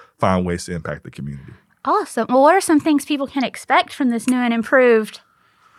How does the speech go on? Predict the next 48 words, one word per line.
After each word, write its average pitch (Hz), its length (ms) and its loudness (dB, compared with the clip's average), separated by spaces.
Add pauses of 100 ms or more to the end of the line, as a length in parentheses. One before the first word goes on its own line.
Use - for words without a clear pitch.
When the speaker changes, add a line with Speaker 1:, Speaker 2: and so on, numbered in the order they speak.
(480)
Speaker 1:
Oh, 233 100 8
wow. 160 300 6 (180)
<laughs> 185 180 2
Speaker 2:
Yeah, 254 200 6
I'm 226 240 2 (380)
Speaker 1:
You 202 80 4
know, 254 240 6
it's, 240 240 6
Speaker 2:
I - 20 6
want 262 180 6
Speaker 1:
um, 240 40 6
Speaker 2:
all 269 160 6
the 254 100 -2
scoop, - 360 0
Shamichael. 233 480 4
That's 208 200 4
why 262 140 6
you're 269 160 6
here. 233 440 6
I 240 160 4
need 254 220 4
all 247 220 6
the 254 180 2
deets. 240 460 0 (100)
Speaker 1:
<laughs> 359 120 -10
Uh, 196 320 6
so, 247 420 4
you 196 100 4
know, 202 140 6
we're 202 200 4
able 160 320 6
to - 120 -2
do 123 380 6
this 107 180 2
project. 85 720 -2 (120)
Um, 92 280 -2
we 107 160 0
were 101 80 0
able 95 220 2
to 92 80 -2
do 85 100 -6
this 85 140 -8
project 82 580 -2 (140)
in 120 180 6
large 185 300 4
part 85 260 -2
because, 95 400 0 (160)
uh, 95 220 2